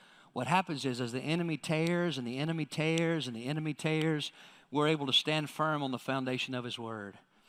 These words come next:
So he provided for us also the Bible. And we use Deuteronomy six, remember, as we said that,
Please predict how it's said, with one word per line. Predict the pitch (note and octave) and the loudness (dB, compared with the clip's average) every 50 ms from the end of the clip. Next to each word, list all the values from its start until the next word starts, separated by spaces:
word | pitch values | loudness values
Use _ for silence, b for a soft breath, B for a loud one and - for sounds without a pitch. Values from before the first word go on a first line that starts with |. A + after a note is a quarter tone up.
| B B B | B B B
So | - - G3 E3 | 2 4 6 6
he | D3 F3+ G#3 | 6 4 2
provided | - - G3+ E3 D3+ C#3+ C#3+ D3 D#3 D3+ | 2 2 0 4 4 4 4 4 2 -2
for | - - D3 - | -2 -4 -2 0
us | A#2+ B2 B2+ C3 - - | 0 2 2 2 0 0
also | - C3 C3 C3 C3 - C3 B2+ B2+ B2 B2+ B2+ - b b b b b b b - | 0 0 0 0 0 0 -2 -2 -2 -2 -4 -6 -8 b b b b b b b -6
the | C#3+ | -4
Bible. | B2+ - B2 B2 B2 B2 A#2+ A#2+ B2 B2 | 2 2 4 4 4 2 0 -2 -4 -4
And | B2 | -2
we | C3+ D3 | 0 0
use | D#3 E3 E3+ D#3+ | 2 2 2 2
Deuteronomy | - E3 E3 D#3+ E3 E3 D#3+ E3 D#3+ D#3 | 2 2 2 2 4 4 4 2 2 0
six, | C#3+ - - F#3 D#3 - - - | 0 2 2 2 0 0 -2 -4
remember, | C3 C3+ C3+ C#3+ D#3 D#3+ | -4 -4 -2 -2 0 0
as | D#3 C3+ B2 | 0 0 0
we | C#3+ C#3 C3+ C3 | 0 -2 -2 -2
said | - - D#3 D#3 D#3 | 0 0 0 2 2
that, | C#3+ C#3 B2+ | 2 0 0